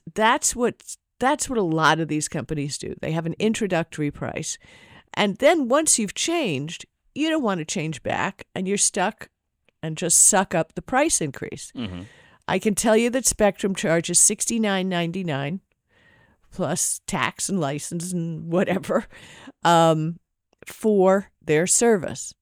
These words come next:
Speaker 1: But their service is that good. It's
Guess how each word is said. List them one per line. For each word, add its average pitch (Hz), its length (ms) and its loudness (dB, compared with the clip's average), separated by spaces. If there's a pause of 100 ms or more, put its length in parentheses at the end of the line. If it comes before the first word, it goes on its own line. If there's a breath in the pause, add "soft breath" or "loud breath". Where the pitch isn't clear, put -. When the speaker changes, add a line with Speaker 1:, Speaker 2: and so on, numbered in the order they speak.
(460)
Speaker 1:
But 190 240 2
their 208 160 2
service 233 560 4
is 180 260 0 (120)
that 156 500 4
good. - 320 0 (680)
It's - 260 2